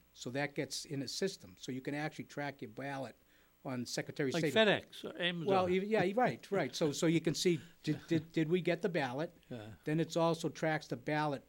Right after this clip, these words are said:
Speaker 1: to coming back to us. The thing about the ballots coming back to us, and we st-, we've, we've gotten a lot of calls, we're more concerned, like, for this week to get all the ballots out.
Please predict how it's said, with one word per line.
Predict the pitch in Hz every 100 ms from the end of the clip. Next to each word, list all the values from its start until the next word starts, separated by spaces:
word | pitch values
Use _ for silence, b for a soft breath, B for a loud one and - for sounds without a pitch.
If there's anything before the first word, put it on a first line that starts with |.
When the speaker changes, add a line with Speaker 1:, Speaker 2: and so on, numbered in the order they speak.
| _
Speaker 1:
to | -
coming | - 151 139
back | 127 143 147 -
to | 98
us. | 85 - - b b b b -
The | -
thing | 170 175
about | 165 156
the | 139
ballots | 156 151 143
coming | - 143 131
back | 151 151
to | - 127
us, | 123
and | 123
we |
st-, | 120 - 131
we've, | 131 123
we've | 131 123
gotten | - 143 139
a |
lot | 131 135
of | -
calls, | 143 143 117 - b b b b _ _ 139
we're | 147
more | 160 185
concerned, | 185 170 - 175 175 170 143 127
like, | 135 139 -
for | -
this | 127 160 -
week | 147 135 127 -
to | 131
get | 117 156 151
all | 143
the | 123
ballots | 110 131 120 101 -
out. | 104